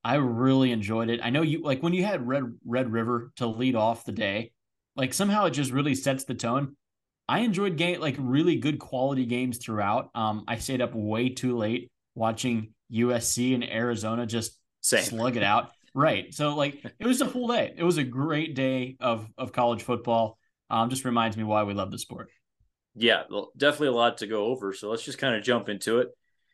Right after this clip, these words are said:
Speaker 2: It started Friday. Uh, we had two games Friday night. Oklahoma State beat Kansas State twenty-nine twenty-one. Bit of an upset there.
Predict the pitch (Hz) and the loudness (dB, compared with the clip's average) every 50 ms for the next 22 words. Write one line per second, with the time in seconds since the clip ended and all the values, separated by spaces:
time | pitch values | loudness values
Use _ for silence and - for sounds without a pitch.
0 | _ _ - 156 - - 175 185 185 165 - - 170 175 165 160 151 151 156 151 | _ _ -12 -6 2 4 6 6 6 4 2 2 6 6 8 8 6 4 4 2
1 | 156 - _ _ _ _ _ _ _ _ _ _ _ - - 110 117 127 135 139 | -2 -8 _ _ _ _ _ _ _ _ _ _ _ -8 -6 -4 0 2 4 4
2 | 135 123 120 - _ - 175 185 165 165 156 147 131 - - - 147 139 131 131 | 4 2 0 -6 _ -2 0 0 0 0 -2 -4 -6 -8 -2 2 2 4 4 4
3 | 127 127 123 131 131 131 - 139 127 127 127 120 - - - 127 127 127 - - | 2 2 2 2 0 -2 -6 -8 -8 -8 -8 -8 -8 -4 -2 -2 -2 -2 -4 -6
4 | 127 135 131 - - 101 107 117 120 117 107 - - 120 113 - - - - 117 | -6 -6 -6 -8 -8 -8 -8 -6 -6 -6 -6 -4 -2 -2 -4 -4 -6 -8 -6 -4
5 | 120 120 110 110 113 110 - - 117 113 110 104 101 107 107 107 104 - _ _ | -4 -2 -2 -2 -2 -4 -6 -6 -6 -6 -4 -4 -2 -2 -4 -4 -6 -12 _ _
6 | - 120 120 120 107 - - 110 110 - - - 113 104 101 - - 101 101 101 | -2 -2 0 0 0 0 2 0 0 0 0 0 2 0 2 2 4 4 4 4
7 | 107 117 | 4 0